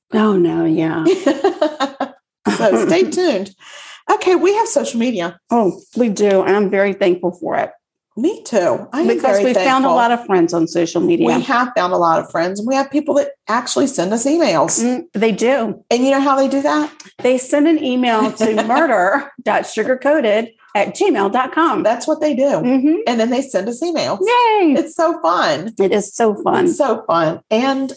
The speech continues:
Speaker 2: um, we have Instagram.
Speaker 1: Yes. I
Speaker 2: We
Speaker 1: heard,
Speaker 2: do.
Speaker 1: I heard
Speaker 2: We
Speaker 1: that was
Speaker 2: have it.
Speaker 1: mentioned.
Speaker 2: We have Instagram, and our handle is at sugar coated murder.
Speaker 1: I
Speaker 2: We
Speaker 1: love a
Speaker 2: have,
Speaker 1: handle.
Speaker 2: we twit on the twit.
Speaker 1: We
Speaker 2: We're
Speaker 1: do.
Speaker 2: on the
Speaker 1: We
Speaker 2: twit.
Speaker 1: Twitters. We tweet. We're
Speaker 2: And
Speaker 1: tweet-, tweeters.
Speaker 2: we're
Speaker 1: Twitters.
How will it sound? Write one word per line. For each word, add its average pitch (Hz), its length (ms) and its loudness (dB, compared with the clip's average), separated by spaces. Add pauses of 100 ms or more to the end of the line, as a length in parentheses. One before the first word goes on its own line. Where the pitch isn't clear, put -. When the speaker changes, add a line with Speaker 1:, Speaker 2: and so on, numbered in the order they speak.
Speaker 2:
um, 277 600 0
we 285 220 2
have 285 180 0
Instagram. - 640 -4 (200)
Speaker 1:
Yes. 359 680 0
I 240 80 -2
Speaker 2:
We 277 60 0
Speaker 1:
heard, 277 460 2
Speaker 2:
do. - 120 -20
Speaker 1:
I 247 260 0
heard 302 200 2
Speaker 2:
We 262 60 2
Speaker 1:
that 269 120 2
was 269 80 0
Speaker 2:
have 254 140 2
it. 233 40 0
Speaker 1:
mentioned. 196 500 0 (380)
Speaker 2:
We 254 140 0
have 269 200 0
Instagram, 302 800 0
and 226 120 0
our 214 200 0
handle 233 360 -2
is 202 140 0
at 185 220 -2
sugar 185 340 0
coated 185 260 0
murder. 185 420 -2 (200)
Speaker 1:
I 247 60 2
Speaker 2:
We 269 80 2
Speaker 1:
love 285 160 2
a - 20 2
Speaker 2:
have, 208 100 0 (200)
Speaker 1:
handle. 165 320 -4
Speaker 2:
we 208 180 -2
twit 214 340 -2
on 208 140 0
the 190 80 -2
twit. 220 300 -2 (440)
Speaker 1:
We 226 100 2
Speaker 2:
We're 202 80 2
Speaker 1:
do. 202 40 2
Speaker 2:
on 202 140 2
the 190 60 -2
Speaker 1:
We 247 120 0
Speaker 2:
twit. 240 140 2
Speaker 1:
Twitters. 233 600 -2
We 226 120 0
tweet. - 220 -4 (140)
We're 208 140 2
Speaker 2:
And 208 500 2
Speaker 1:
tweet-, 262 200 -4
tweeters. 175 380 -6 (120)
Speaker 2:
we're 220 260 0
Speaker 1:
Twitters. - 40 -2